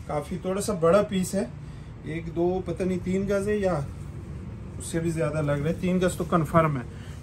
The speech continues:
ठीक है। ये बड़ा piece है। और ये आ गया इसका, इसके बाद है इसके ऊपर का जो front का piece है माशाल्लाह, ये बेम्बर शकून पे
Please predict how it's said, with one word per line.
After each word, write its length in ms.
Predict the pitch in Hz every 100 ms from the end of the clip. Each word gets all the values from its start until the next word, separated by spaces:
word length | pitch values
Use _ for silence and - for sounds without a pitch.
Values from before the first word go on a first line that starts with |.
| -
ठीक 140 | 190
है। 100 | 226
ये 100 | 202
बड़ा 240 | 160 165 170
piece 300 | 147 143 -
है। 80 | 147
और 360 | 151 151 151 151
ये 160 | 151
आ 100 | 196 190
गया 140 | 208
इसका, 320 | 190 - 208 - - - -
इसके 260 | 170 - 226
बाद 320 | 170 165 180
है 120 | 208 196
इसके 280 | 180 -
ऊपर 320 | 190 185 196 180
का 140 | 190
जो 180 | 175 175
front 320 | 156 175 180 180
का 80 | 190 185
piece 260 | 180 -
है 120 | 180 156 - - - - -
माशाल्लाह, 440 | 151 143 170 170 170
ये 280 | 156 170 165 160
बेम्बर 260 | 160 180
शकून 380 | 170 175 170 180
पे 140 | 180